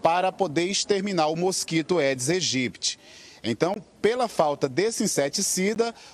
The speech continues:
o carro havia suspendido aí a, a, os trabalhos durante estes dias. Vale ressaltar também, Clebson, que o carro fumacê que atende Picos,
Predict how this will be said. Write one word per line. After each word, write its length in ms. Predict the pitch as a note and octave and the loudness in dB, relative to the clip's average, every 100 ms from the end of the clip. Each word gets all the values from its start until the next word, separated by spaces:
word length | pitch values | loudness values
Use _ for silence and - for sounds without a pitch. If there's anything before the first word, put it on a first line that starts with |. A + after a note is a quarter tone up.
| - | -8
o 120 | G3+ | -6
carro 420 | - F3+ F3+ G3 - | 0 0 0 -2 0
havia 480 | F#3+ E3+ D3+ G#3 F#3 | 0 0 0 0 0
suspendido 840 | - E3+ - E3+ C3+ D3 G3 D#3 | 0 -2 -2 -2 -2 -2 0 0
aí 280 | C#3 D3+ F3+ | 0 0 0
a, 120 | D3 | 0
a, 120 | A#2+ | -2
os 320 | C3 D3 D3+ - | -2 -2 -2 0
trabalhos 640 | F3 D#3 C3 D3 E3 D#3 | 0 2 0 0 0 -4
durante 540 | D#3 E3 E3 D#3 F#3 - | -2 0 0 -2 -4 -2
estes 460 | E3+ F#3 - A3 | -2 -2 -2 -2
dias. 540 | D3+ A2 A#2 F#2+ F#2 - - - - - - | 0 0 0 0 -4 -10 -18 -20 -20 -20 -4
Vale 320 | C#3 G#3+ A#3+ | 0 0 0
ressaltar 560 | A3 - E3 C#3 C3+ A2+ | -2 0 -2 0 -2 0
também, 520 | G3 F#3 C#3+ G3+ G#3 | -2 0 -2 -2 -2
Clebson, 500 | C#3 A#2 F#2+ - F2 - - - _ | -2 -2 -2 -8 -10 -18 -20 -20 _
que 300 | - F#3+ G#3 | -2 -2 0
o 140 | G3+ F#3+ | -2 0
carro 320 | A3+ A#3 A3+ | 0 0 -2
fumacê 920 | - A#3 A#3+ D3+ - - D#3+ F3+ B2 | -2 -2 0 0 -2 0 0 0 -2
que 120 | - | 0
atende 460 | D#3 - D#3 E3 F3 | 0 0 -2 0 -4
Picos, 760 | - D#3 A3 A#3+ - F#2+ - | -2 0 0 -2 -4 -4 -4